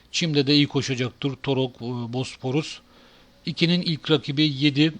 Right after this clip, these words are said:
Son olarak da Antalya'da koşan beş numaralı Pershing Boy. Dördüncü olsa da onun yarışını beğendim.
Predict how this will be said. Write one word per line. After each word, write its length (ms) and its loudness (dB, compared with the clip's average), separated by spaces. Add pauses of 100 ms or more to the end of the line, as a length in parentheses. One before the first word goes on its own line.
(160)
Son 240 -2
olarak 480 4
da 200 6 (1200)
Antalya'da 640 6
koşan 500 0
beş 260 0
numaralı 640 2 (400)
Pershing 600 4
Boy. 380 6 (240)
Dördüncü 480 2
olsa 360 0
da 100 2
onun 140 0
yarışını 520 -2
beğendim. 480 0